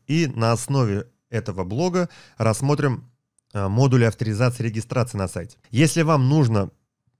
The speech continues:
публично, чтобы прямо с сайта человек мог авторизоваться, регистрироваться на вашем сайте WordPress,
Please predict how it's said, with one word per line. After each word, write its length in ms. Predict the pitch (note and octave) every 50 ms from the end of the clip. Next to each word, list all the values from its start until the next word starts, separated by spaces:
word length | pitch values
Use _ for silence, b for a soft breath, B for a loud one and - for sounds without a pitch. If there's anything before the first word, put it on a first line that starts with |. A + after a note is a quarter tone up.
| _ _
публично, 560 | - C3 C3+ B2+ C#3 D3 D#3 C3+ - - A2+
чтобы 300 | G2 - - B2 A2 A2+
прямо 280 | - B2+ C#3 D3+ D3+ D3
с 60 | B2+
сайта 440 | - - - C#3+ C3 A2+ F#2+ - F#2
человек 400 | - - A2+ B2 C3 C3+ B2 B2+
мог 200 | A2+ B2+ B2+ B2
авторизоваться, 800 | C3 A#2+ B2 - C#3 C#3 B2 B2 D3 C#3+ C3+ C3+ B2+ - - G2+
регистрироваться 920 | G2 A2+ A#2+ B2 C#3+ C3 B2 - D3+ D3 D3 D3 A2+ A2 G2+ F#2 - - G2+
на 160 | G#2 A2 A2
вашем 300 | A#2+ C3 B2 - A2+ F#2+
сайте 320 | - - A#2+ A2+ G#2 -
WordPress, 640 | F#2+ F#2+ G#2+ G#2 A2 - - D3+ E3+ F#3 F3+ -